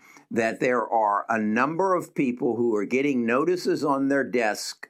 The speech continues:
today, tomorrow, and the rest of this week. Make your numbers or lose your job. Let's talk a little about that.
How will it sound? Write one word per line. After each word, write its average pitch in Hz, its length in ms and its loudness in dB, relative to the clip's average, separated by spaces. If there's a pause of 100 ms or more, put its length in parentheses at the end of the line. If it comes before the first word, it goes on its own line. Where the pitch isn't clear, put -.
today, 135 600 0
tomorrow, 127 840 0
and 113 200 -4
the 110 60 0
rest 113 360 0
of 107 140 -2
this 101 240 -4
week. 95 340 -2 (320)
Make 156 380 0
your 185 160 2
numbers 143 640 0
or 113 220 0
lose 110 260 0
your 107 140 -2
job. 85 540 0 (280)
Let's 247 340 -2
talk 165 320 0
a 107 60 -4
little 90 400 -2
about 82 380 0
that. 71 400 -2